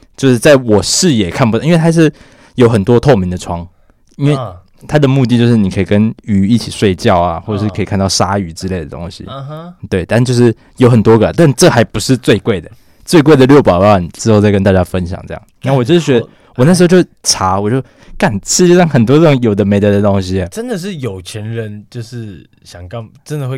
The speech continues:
Speaker 2: 干一堆，就是 what the fuck，
Speaker 1: 对啊。
Speaker 2: 就像是五个人搭一个
Speaker 1: What the fuck？
Speaker 2: 嗯，太屌了。
Speaker 1: 好，我现在要来讲的是，在地球上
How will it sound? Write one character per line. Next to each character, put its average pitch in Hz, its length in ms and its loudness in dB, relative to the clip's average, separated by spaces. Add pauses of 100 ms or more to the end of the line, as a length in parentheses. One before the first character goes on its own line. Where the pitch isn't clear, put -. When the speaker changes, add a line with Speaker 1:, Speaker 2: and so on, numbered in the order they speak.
Speaker 2:
干 117 220 -8
一 110 40 -14
堆， 107 180 -14
就 104 100 -16
是 101 400 -20
what 104 220 -16
the 82 100 -18
fuck， 87 280 -16
Speaker 1:
对 92 120 -4
啊。 85 160 -4
Speaker 2:
就 113 80 -14
像 117 160 -10
是 117 300 -14
五 92 160 -20
个 90 160 -16
人 85 160 -16
搭 90 220 -18
一 92 40 -18
个 92 100 -20 (920)
Speaker 1:
What 92 160 -16
the - 100 -20
fuck？ 110 240 -18
Speaker 2:
嗯， 127 540 -14
太 123 100 -18
屌 110 120 -14
了。 98 60 -14
Speaker 1:
好， 92 180 -18 (100)
我 117 80 0
现 127 60 2
在 147 100 4
要 151 60 4
来 127 160 4
讲 104 140 -2
的 92 120 -4
是， 107 320 -2 (540)
在 127 400 2 (380)
地 160 200 0
球 95 280 -2
上 95 360 0